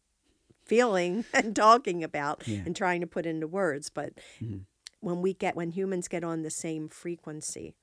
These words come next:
Speaker 2: Yeah.
Speaker 1: and that energy, it does, like,
Speaker 2: Mm-hmm.
Speaker 1: miracle, fabulous things happen.
Speaker 2: Absolutely.
Speaker 1: And beautiful work is created.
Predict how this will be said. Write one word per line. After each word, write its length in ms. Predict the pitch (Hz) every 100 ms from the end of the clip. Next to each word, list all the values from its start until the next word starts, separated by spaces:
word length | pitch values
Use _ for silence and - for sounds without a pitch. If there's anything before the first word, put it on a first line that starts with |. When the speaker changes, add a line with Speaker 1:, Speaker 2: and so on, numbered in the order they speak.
| -
Speaker 2:
Yeah. 280 | 98 90 85 90 _ _ _ _ _
Speaker 1:
and 180 | 165 165
that 160 | 156 -
energy, 600 | 170 165 165 - - -
it 140 | 160 160
does, 320 | 160 139 -
like, 160 | - -
Speaker 2:
Mm-hmm. 160 | 104 160
Speaker 1:
miracle, 460 | 165 160 151 - - _ _ -
fabulous 640 | - - 170 156 143 139
things 300 | - 147 139 -
happen. 340 | 76 - - - _ -
Speaker 2:
Absolutely. 260 | 98 113 160
Speaker 1:
And 240 | 156 151 107 107 _ - _ -
beautiful 420 | 180 175 - 160
work 360 | 156 170 156 -
is 160 | 151 -
created. 680 | - 156 151 151 - -